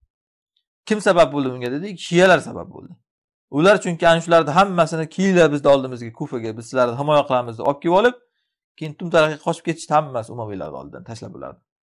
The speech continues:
Hattoki ba'zilar Umaviylarga qo'shilib, bularni o'ziga urishdi, ahli baytga. Aytdik, shu uchun ham bular Karbaloda o'zini o'zi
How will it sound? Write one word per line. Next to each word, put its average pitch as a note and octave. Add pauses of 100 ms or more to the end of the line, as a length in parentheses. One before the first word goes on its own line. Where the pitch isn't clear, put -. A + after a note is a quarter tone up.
(120)
Hattoki E3+
ba'zilar E3
Umaviylarga E3+
qo'shilib, F3+
bularni F3
o'ziga F3+
urishdi, F3+ (460)
ahli A#2+
baytga. F2+ (1500)
Aytdik, E3+
shu D#3
uchun D3+
ham F#3
bular F#3
Karbaloda F3
o'zini D#3+
o'zi D3+